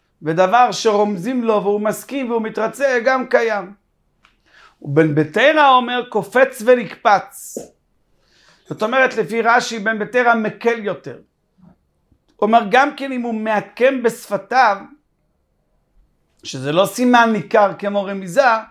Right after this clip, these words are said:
זה גם מספיק. אז כתוב, ובן בתרא אומר, "קופץ ונקפץ במטלטלין".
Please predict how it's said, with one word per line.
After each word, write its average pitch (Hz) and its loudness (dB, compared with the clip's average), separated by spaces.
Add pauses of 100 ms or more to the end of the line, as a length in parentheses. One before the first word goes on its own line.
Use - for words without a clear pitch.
(340)
זה 202 -14
גם 254 0
מספיק. - -10 (2500)
אז - -10
כתוב, 240 -4
ובן 214 2
בתרא 240 4
אומר, 240 -4
"קופץ 247 -8
ונקפץ 240 0
במטלטלין". 220 -2